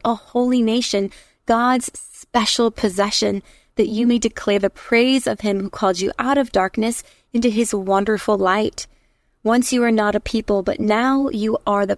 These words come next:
people of God. Once you had not received mercy, but now you have received mercy." The language of First Corinthians three is also so beautiful. He asks a beautiful question. Paul says, "Do you know that your body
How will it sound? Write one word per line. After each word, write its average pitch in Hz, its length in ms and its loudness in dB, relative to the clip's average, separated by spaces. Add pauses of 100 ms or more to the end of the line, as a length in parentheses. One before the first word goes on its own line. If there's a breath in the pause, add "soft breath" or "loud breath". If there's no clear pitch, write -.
people 233 580 -2
of 208 220 -6
God. 196 500 -2 (100)
Once 214 360 0
you 233 80 0
had 214 200 -2
not 214 200 0
received 214 340 -4
mercy, 202 340 -4
but 202 220 -2
now 196 420 0
you 185 200 -6
have 180 200 -6
received 185 400 -4
mercy." 190 520 -6 (720)
The 247 100 4
language 254 540 2
of 220 180 -2
First 233 400 -2
Corinthians 220 640 0
three 208 400 -2
is 196 160 -2
also 220 300 -2
so 214 180 -4
beautiful. 202 600 -2 (240 loud breath)
He - 160 -4
asks - 400 -4
a 220 60 -2
beautiful 269 420 0
question. 233 480 0
Paul 226 160 0
says, 220 260 -2 (300 soft breath)
"Do 262 100 2
you 277 300 4
know 202 540 2
that 240 180 -4
your 214 140 0
body 233 640 2